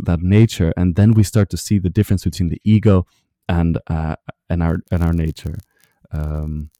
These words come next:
mi-, perhaps ego is part of our nature in this human experience, sure. But what, uh, what is our natural impulse? And through dance and, and these things, we, we get to,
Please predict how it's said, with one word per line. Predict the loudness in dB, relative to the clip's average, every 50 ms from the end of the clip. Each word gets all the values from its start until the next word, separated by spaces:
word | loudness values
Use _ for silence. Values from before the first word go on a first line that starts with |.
| _ _ _ _ _ -6
mi-, | -2 -2 -2 -2 -2 -6 -4 0
perhaps | 2 2 2 2 -2 -6 _ -20 -20 -10 -4
ego | -2 0 2
is | 0 0
part | 0 0 2 2 4
of | 4 4
our | 2 2
nature | 2 0 0 -2 -2 -4 -4 -2 -2 -4 -6 _ _ _ _
in | -6 -2 -2
this | -2 -2 -2
human | 0 0 0 0
experience, | -2 -4 -2 0 0 2 2 0 -2 -8 -16 -14
sure. | -8 -4 -4 -2 -2 -4 -8 -12 _ _ _ _ _ _ _ -6
But | -6 -6 -6 _ _ _ _ _ _ _ -8
what, | -4 0 2 2 0 0 -2 -2 0
uh, | 0 2 2 2 2 0 0
what | 0 0 2 2
is | 2 2 2
our | 2 2 2 2 2 0 -2 _ _ _ _ _ _ _ _ -4
natural | 0 2 2 2 2 0 -4 -6 -6 -2
impulse? | -2 -2 -2 -2 -2 -4 -4 -4 -6 -8 -12 -16 -20 _ _ _ _ _ _ -6
And | -4 -2 -2 -2
through | -4 -4 -4 0
dance | 0 2 2 2 0 -2 -6 -16 _ _ _ _
and, | -12 -10 -10 -10 -8 -6
and | -6 -6 -6 -6 -6
these | -6 -6 -6 -4
things, | -4 -4 -4 -2
we, | -4 -4 -2
we | -2 -2 0
get | 0 -2 -2
to, | -2 -2 0 0 0 0 -2